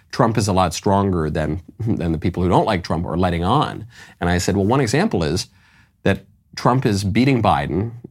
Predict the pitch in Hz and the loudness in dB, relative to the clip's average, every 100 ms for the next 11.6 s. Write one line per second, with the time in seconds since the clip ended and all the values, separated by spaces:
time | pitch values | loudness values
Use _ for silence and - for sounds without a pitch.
0 | - 92 92 214 214 - - - 104 101 | -2 -2 2 0 0 -4 -12 -8 -4 0
1 | 104 110 107 95 92 95 120 190 - 82 | 2 2 2 0 0 0 2 0 0 -2
2 | - - - - - - 95 98 107 107 | -4 -8 -10 -14 -12 -2 0 0 0 -2
3 | 98 95 92 107 180 139 110 101 85 82 | 0 -2 0 0 0 0 0 0 0 -2
4 | 92 85 95 87 82 76 90 - - 95 | -4 -4 -2 -2 -2 -4 -6 -8 -8 -4
5 | - 110 113 107 95 - 82 80 78 - | -2 0 2 2 0 -2 -2 -2 -2 -8
6 | - 73 71 - - - 104 101 98 90 | -8 -6 -6 -8 -14 -6 0 0 0 0
7 | 95 82 - - 127 113 52 - - - | 0 -2 -4 -4 -2 -2 -2 -10 -14 -16
8 | - - - _ 117 156 143 135 120 127 | -20 -20 -20 _ 4 6 4 2 0 4
9 | 156 160 143 143 107 - 214 156 120 - | 4 6 4 4 2 0 2 2 0 -6
10 | - _ _ _ _ _ - 101 107 120 | -12 _ _ _ _ _ -2 0 2 0
11 | 120 160 165 87 67 | 2 2 2 0 -2